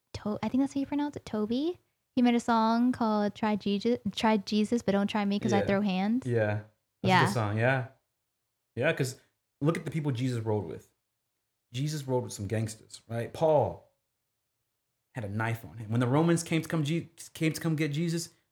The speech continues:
Speaker 2: pulled out his knife, sliced the Roman's ear off. Jesus was
Speaker 1: Mm-hmm.
Speaker 2: like, "Yo, yo, we don't, we don't do that here."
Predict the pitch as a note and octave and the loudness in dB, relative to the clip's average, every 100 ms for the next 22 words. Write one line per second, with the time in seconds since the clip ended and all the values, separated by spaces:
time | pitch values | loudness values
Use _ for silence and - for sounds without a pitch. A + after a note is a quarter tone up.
0 | - - D#3+ C#3+ C3 D3+ D#3 - _ _ | -6 0 2 2 2 2 2 -2 _ _
1 | - C3 B2+ - A#2 A#2+ A#2 G#2 A2+ G2 | -8 -2 -2 0 0 2 0 -2 -4 -4
2 | D2+ A#1+ _ _ _ _ _ _ _ _ | -6 -14 _ _ _ _ _ _ _ _
3 | _ _ _ _ _ _ _ C4+ C4+ C#4+ | _ _ _ _ _ _ _ 0 4 6
4 | B3+ G#3+ E3 G#3 F3+ G#3+ A#3 F3+ A#3 G#3 | 6 6 8 10 10 10 10 10 8 8
5 | A#3 B3 G#3+ B3 A#3 A3+ A#3 C#4 - | 10 10 12 12 12 12 12 12 12